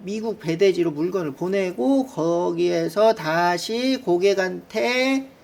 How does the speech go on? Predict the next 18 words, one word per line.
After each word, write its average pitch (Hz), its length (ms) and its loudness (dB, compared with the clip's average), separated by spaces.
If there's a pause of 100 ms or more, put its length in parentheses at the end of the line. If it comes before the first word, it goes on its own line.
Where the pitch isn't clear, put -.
(220)
제품을 185 720 -2
보내주는 196 800 0 (300)
배송 220 320 2
대행을 185 280 0
쓸 302 200 0
수밖에 269 340 -2
없으니까 143 380 -6
무조건 190 340 -4
알고 135 260 -4
있어야죠. - 840 -10 (500)
근데 226 260 2
그때는 262 920 2 (300)
배대지 220 360 2
비용이 220 420 2
요즘 208 320 6
환율 208 300 0
엄청 170 320 2
올랐죠. 151 440 -4